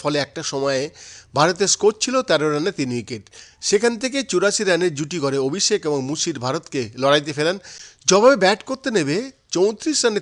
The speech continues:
তিন উইকেট হারিয়ে সমস্যায় পড়েন বাংলাদেশ। সেখান থেকে চতুর্থ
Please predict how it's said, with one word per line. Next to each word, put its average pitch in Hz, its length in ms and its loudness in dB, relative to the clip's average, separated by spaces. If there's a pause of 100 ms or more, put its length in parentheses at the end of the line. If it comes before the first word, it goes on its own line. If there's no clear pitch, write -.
তিন 196 120 -2 (100)
উইকেট 180 300 -2
হারিয়ে 147 260 -2 (100)
সমস্যায় 165 400 -4
পড়েন 135 260 -4
বাংলাদেশ। 113 380 -6 (500)
সেখান 170 280 -4
থেকে 208 140 -2 (100)
চতুর্থ 185 320 -4